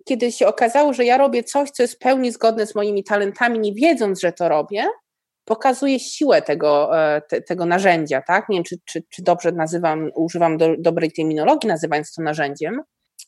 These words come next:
ale to była moja przygoda i od tamtej pory czuję, że jestem w dobrym miejscu i robię to, co, em, co powinnam robić. One na pewno były wątpliwości, bo ja jestem człowiekiem pełnym wątpliwości, non-stop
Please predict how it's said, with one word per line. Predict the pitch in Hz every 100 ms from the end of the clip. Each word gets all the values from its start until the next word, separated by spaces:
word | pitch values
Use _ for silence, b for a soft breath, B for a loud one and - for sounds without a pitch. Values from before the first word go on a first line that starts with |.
| -
ale | 196 214
to | 277
była | 302
moja | 285 269
przygoda | 269 220 175 151 156
i | 180
od | 208 214
tamtej | 285 294 277
pory | 277 214 214 226 226 b b b _ _
czuję, | - 269 240 214
że | 208 202
jestem | 208 - 208
w |
dobrym | 196 214 214 208 202
miejscu | 196 202 208 - 202 196 -
i | 185
robię | 180 196 196 -
to, | 190 214
co, | - 208 190 185 185 - 165
em, | 175 175 175 175 175 175 175 180 175 _ _ _
co | 185
powinnam | - 240 302 185 156
robić. | 139 - 180 240 - _ _ - -
One | 226 254
na | 233
pewno | - 233 262 269
były | 247 294 202
wątpliwości, | 165 151 - 151 113 95 - 156
bo | 170
ja | 170
jestem | 180 202
człowiekiem | - 185 170 - 208
pełnym | 277 226 170 156
wątpliwości, | 143 - 175 160 156 - 170
non-stop | 170 202 - 254 190 -